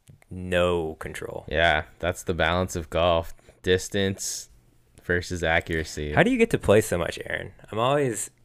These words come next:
Speaker 1: impressed by how often you're at the golf course with as busy a schedule as you have.
Speaker 2: It's the, it's the, er, the work schedule. That's what I'm saying about Twilight. Like, because I work, I start work earlier than you guys, and so I finish work earlier.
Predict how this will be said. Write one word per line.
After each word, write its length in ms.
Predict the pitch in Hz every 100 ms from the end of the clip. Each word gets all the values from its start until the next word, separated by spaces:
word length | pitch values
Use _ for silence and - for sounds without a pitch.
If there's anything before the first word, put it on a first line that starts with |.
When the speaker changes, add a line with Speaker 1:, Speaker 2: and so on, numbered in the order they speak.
| -
Speaker 1:
impressed 760 | 101 - - 90 - - -
by 160 | 87 87
how 140 | 95
often 320 | 87 87 104 95
you're 120 | 87
at 120 | -
the 60 | 85
golf 320 | 85 85 -
course 360 | 107 107 107
with 220 | 92 82 -
as 220 | 85 82
busy 380 | - 90 90 90
a 60 |
schedule 400 | - 76 - 90
as 120 | 85 95
you 120 | 92
have. 340 | 92 98 107 -
Speaker 2:
It's 300 | 117 - -
the, 640 | - 123 113 104 92 - _ _ _ _ _
it's 280 | 107 117 -
the, 360 | - 107 95 - _
er, 200 | 76 82 -
the 220 | 92 101
work 380 | 95 98 107 117
schedule. 800 | - - 85 85 85 82 80 78 _ _ _ _ _ _ _ _
That's 260 | 98 120 156
what 80 | 139
I'm 120 | 127
saying 260 | 123 110
about 240 | 104 92 82
Twilight. 520 | - 92 101 82 69
Like, 260 | 87 - -
because 360 | 107 131 101 80
I 160 | 107
work, 280 | 127 139 -
I 80 | 90
start 320 | - 127 117
work 220 | 85 101 -
earlier 380 | 90 92 87 82
than 160 | 80
you 120 | 90
guys, 380 | 82 76 78 -
and 180 | - 80
so 140 | 82
I 40 | 73
finish 360 | - 110 -
work 220 | 73 78 -
earlier. 440 | 76 76 73 73